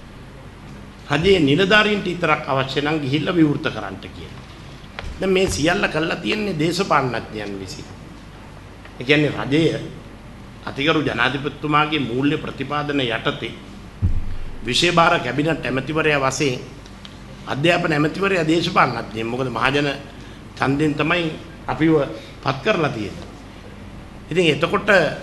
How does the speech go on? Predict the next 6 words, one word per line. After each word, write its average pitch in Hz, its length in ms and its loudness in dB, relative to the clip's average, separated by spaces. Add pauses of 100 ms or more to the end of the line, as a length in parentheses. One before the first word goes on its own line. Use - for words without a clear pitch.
(920)
මේ, 123 400 0 (960)
අ, 110 100 -8 (1080)
මේ 147 640 4 (1200)
අලුත්ම 202 420 4
තත්ත්වයේ 151 540 2
යටතේ 208 460 -2